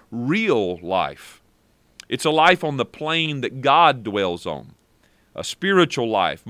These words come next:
It's more real than the earth you stand on and walk on. Now, we've seen how this pilgrim life is to be lived all the way into chapter three here.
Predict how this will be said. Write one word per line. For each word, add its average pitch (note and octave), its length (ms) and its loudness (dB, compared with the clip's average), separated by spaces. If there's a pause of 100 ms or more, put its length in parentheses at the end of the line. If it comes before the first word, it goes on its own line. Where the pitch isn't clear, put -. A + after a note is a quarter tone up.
(180)
It's - 160 -14
more G3+ 200 2
real F#3 380 4
than B2 200 -4
the A#2+ 180 -6
earth F#3+ 320 2
you F3 160 -6
stand E3 520 -6
on D#2+ 260 -6 (300)
and F#2+ 160 -12
walk C#3+ 320 -4
on. - 200 -14 (1000)
Now, D3+ 120 4
we've F3+ 160 2
seen G3+ 240 0
how F3 100 4
this C#3+ 160 -4
pilgrim D3 380 -4
life C#3+ 260 0
is B2+ 120 -10
to B2 100 -16
be A#2+ 160 -8
lived C3+ 560 -2 (840)
all G3+ 360 4
the G3+ 80 0
way F3+ 340 4
into E3+ 320 -4
chapter C3+ 460 -6
three G#2 340 -6
here. A2 380 -10